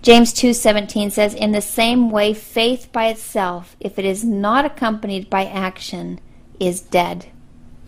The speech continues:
You see, we cannot earn our salvation by serving and obeying God. But such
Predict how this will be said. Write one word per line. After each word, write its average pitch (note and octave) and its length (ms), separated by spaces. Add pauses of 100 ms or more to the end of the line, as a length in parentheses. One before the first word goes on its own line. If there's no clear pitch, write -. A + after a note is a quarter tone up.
(760)
You A3 60
see, A3 140
we G#3+ 160
cannot A#3 420
earn G#3 240
our F#3+ 100
salvation F#3+ 760
by F3 120
serving F#3+ 560
and F3+ 120
obeying F3+ 400
God. E3+ 400 (800)
But G#3 200
such C#4 420